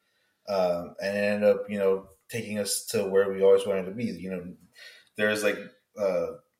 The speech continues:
you know, big barrier in front of us, and we just, like, floated <laughs> over it pretty much somehow. And so, um, yeah, don't be afraid to think about, like, other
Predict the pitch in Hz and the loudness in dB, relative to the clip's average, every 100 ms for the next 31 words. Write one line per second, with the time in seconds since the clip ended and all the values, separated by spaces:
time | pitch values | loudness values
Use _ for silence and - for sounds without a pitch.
0 | _ 110 104 95 87 113 98 104 104 104 | _ -16 -12 -12 -6 -4 -2 0 0 -2
1 | 104 110 104 123 127 107 92 - - 98 | -2 0 2 2 2 -2 -6 -4 -2 -2
2 | - - 110 107 113 120 - 131 180 - | -4 0 2 4 4 2 0 4 4 6
3 | 156 143 147 123 123 - 131 117 101 - | 4 4 4 4 4 2 0 2 2 0
4 | - - - - - 117 117 123 110 104 | -12 -16 -16 -12 0 0 4 6 8 8
5 | 101 98 - - - _ _ - 110 101 | 4 0 -4 -12 -20 _ _ 4 8 10
6 | 98 92 92 - - - 107 107 110 110 | 8 6 -2 -12 -20 -10 -4 -2 0 0
7 | 113 107 - 107 - - 107 104 101 95 | 0 -2 0 -2 -4 -10 -10 -8 0 2
8 | 90 87 90 87 - _ - 107 101 98 | 2 -2 -4 -6 -16 _ -4 -2 -2 -4